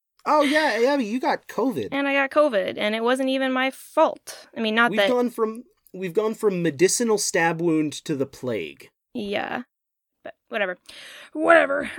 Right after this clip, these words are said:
Speaker 2: Um, stay home, guys. Wear masks. Do all the
Speaker 1: Wear
Speaker 2: things.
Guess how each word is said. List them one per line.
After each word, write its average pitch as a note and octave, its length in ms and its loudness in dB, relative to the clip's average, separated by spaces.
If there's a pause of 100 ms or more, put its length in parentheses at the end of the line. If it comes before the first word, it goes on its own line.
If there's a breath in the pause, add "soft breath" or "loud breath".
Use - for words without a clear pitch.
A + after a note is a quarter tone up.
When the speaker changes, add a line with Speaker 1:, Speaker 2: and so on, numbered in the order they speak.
Speaker 2:
Um, A3+ 400 -6 (140)
stay - 260 -8
home, D4 240 -4
guys. C4 340 -8
Wear C#4 200 -6
masks. C#4 640 -10
Do C4+ 160 -8
all C#4 180 -6
the C#4 160 -10
Speaker 1:
Wear - 100 -8
Speaker 2:
things. G#3 500 -14